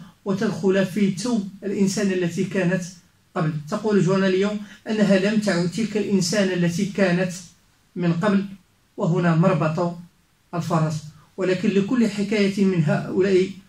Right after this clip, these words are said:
من ها-، من، من الكاتبات لها قصة مع الاغتصاب، لذلك نلقي الضوء على العديد منهن وعلى مؤلفاتهن حتى تتضح للمشاهد الكريم وللمشاهدة الكريمة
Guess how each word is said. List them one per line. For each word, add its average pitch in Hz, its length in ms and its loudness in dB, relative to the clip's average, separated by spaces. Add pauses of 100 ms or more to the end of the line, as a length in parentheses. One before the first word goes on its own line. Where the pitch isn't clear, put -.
(340)
من 190 120 4
ها-، 202 320 4
من، 180 320 -2
من 180 180 -4
الكاتبات 202 640 0 (540)
لها 190 280 4
قصة 196 640 0
مع 175 400 -2 (420)
الاغتصاب، 180 580 -2
لذلك 185 520 0 (320)
نلقي 226 360 2
الضوء 202 420 -2 (440)
على 180 280 2
العديد 180 500 0
منهن 180 360 2
وعلى 185 580 2 (260)
مؤلفاتهن 196 840 0 (180)
حتى 220 460 -2 (260)
تتضح 214 480 -2
للمشاهد 180 640 2
الكريم 208 560 2 (640)
وللمشاهدة 185 640 2
الكريمة 196 500 2